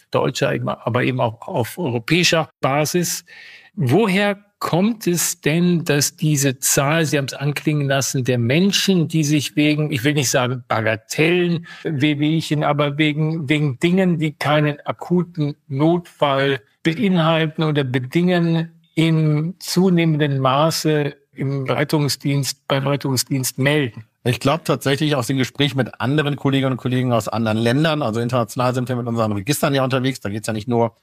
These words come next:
Speaker 2: also bei uns geht's nur um Reanimation, aber mit den Kollegen,
Speaker 1: Klar.
Speaker 2: mit denen man da weltweit spricht, das sind ja Notfallmediziner, die auch andere Dinge abklären und andere Dinge behandeln. Und es ist eigentlich etwas, was wir in sehr, sehr vielen Bereichen der sogenannten modernen Welt sehen.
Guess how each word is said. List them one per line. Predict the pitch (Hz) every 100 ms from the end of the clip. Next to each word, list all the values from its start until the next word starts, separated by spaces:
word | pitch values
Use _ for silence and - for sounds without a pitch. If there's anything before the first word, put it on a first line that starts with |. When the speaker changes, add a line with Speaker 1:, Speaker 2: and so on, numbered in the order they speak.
| -
Speaker 2:
also | 92
bei | 110
uns | 139
geht's | - 110
nur | 123
um | 117
Reanimation, | 113 110 107 101 135 147
aber | 120
mit | 113
den | 110
Kollegen, | - 107 127 131 120
Speaker 1:
Klar. | - 120 110
Speaker 2:
mit | 113
denen | 123
man | 117
da | 117 110
weltweit | 120 123 110
spricht, | - 135 -
das | 110
sind | 127 113
ja | 120 110 _ _
Notfallmediziner, | 120 139 147 135 127 117 - 139 135 - _ _
die | -
auch | 127 -
andere | 165 165
Dinge | 120 123 101
abklären | 113 - 110 120
und | 123 -
andere | 156 147
Dinge | 123 123
behandeln. | 107 98 131 139 139 _ _ _
Und | 120
es | 117
ist | 117
eigentlich | - 120 127 - _
etwas, | 123 202 165
was | 131 -
wir | 131
in | 131
sehr, | 110 143 151
sehr | 135 135
vielen | 107 - 131 123
Bereichen | 113 101 123 139 117
der | 113 110 107 92 - _
sogenannten | - 127 127 104
modernen | 117 107 117 123 107
Welt | 113 127 - _ _
sehen. | 95 - 127 113 87